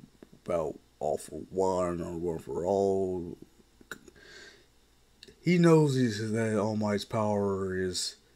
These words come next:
special. At the very least, special. But not, uh, not as special as we know it as canon. The only thing is,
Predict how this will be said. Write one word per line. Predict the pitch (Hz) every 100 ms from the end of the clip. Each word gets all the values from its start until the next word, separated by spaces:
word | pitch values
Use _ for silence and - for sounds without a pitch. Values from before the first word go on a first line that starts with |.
| _ -
special. | - - 160 135 - 120 87 - _ _ - - _ _ _ - - _ _ -
At | 120
the | 123
very | 120 110
least, | 107 85 - - -
special. | - 165 127 - 85 - _ _ _ _ _ _ _ _ - _ _ - - - _ _
But | 107 101
not, | 120 117 104
uh, | 101 95 87 - - - _ _ - - _ _ _ -
not | 104 107 95
as |
special | - 113 104 98 95
as | 90
we | 104 110
know | 101 98 95 92
it | 87
as | 87 85 85 -
canon. | - 135 113 87 80 - - _ _ _ _ _ _ _ _ _ _ _ _ _ _ _ _ _ _ _ _ _ _ _ _ _ _ _ _
The | -
only | 131
thing | 123 113 107 113
is, | 107 87 82 -